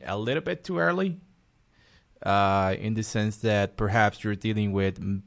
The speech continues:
ten million rows on one side and ten million rows on the other one. And, um, at the end of the day, you're just gonna end up with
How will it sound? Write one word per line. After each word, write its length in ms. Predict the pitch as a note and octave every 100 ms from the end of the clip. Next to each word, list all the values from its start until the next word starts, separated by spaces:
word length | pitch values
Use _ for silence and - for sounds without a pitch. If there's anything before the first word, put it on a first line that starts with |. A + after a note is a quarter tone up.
| - _ _ -
ten 200 | B2 A2+
million 280 | A2+ A2 G2+
rows 340 | G2+ G2+ F#2+
on 140 | F#2+ F#2+
one 160 | G2
side 420 | - F#2 F#2 F#2
and 180 | F2+ F#2
ten 140 | - A2
million 260 | G#2+ G2
rows 260 | F#2 G2 F#2
on 80 | F#2+
the 120 | F#2
other 160 | F#2 F2+
one. 280 | F2+ F2+ F#2+ _ _ _ _ _ _ _ -
And, 540 | F#2+ F2+ F2 F2+ F2
um, 400 | F2 F2 F2+ G#2 - _ -
at 160 | G#2 F#2
the 100 | A2+
end 80 | B2
of 80 | A2+
the 60 |
day, 220 | G#2 A2
you're 220 | A2 G#2 G#2
just 240 | A2 G#2+
gonna 160 | A#2+ G#2
end 240 | G2 G2+
up 200 | G2+ G#2+
with 120 | F#2+